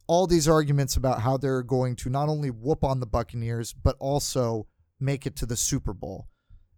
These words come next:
I mean, to watch that team all season and think that's a Super Bowl caliber team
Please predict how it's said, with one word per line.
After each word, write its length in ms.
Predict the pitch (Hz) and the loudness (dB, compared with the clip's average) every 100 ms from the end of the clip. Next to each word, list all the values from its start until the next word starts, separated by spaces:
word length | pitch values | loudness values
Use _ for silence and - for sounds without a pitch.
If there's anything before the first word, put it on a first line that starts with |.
| - 117 - | -18 -16 -4
I 120 | 147 | 0
mean, 360 | 143 151 143 131 - | 2 2 0 -6 0
to 160 | 160 127 | 0 0
watch 500 | 135 135 156 196 - | -6 -2 2 2 2
that 300 | 156 156 156 | 4 4 2
team 340 | - 151 143 131 | -2 -2 0 0
all 160 | 123 | 0
season 720 | 123 - 123 120 110 131 131 135 _ _ _ _ | -2 -4 -4 -4 -4 -4 -6 -12 _ _ _ _
and 180 | 135 120 | -4 2
think 200 | 139 135 | 2 4
that's 300 | 123 123 - | 0 0 -4
a 40 | |
Super 320 | - - 170 151 | -6 0 2 2
Bowl 200 | 147 139 | 2 0
caliber 440 | - 120 123 123 | -2 -4 -2 -4
team 360 | 113 - 123 | -8 -6 -6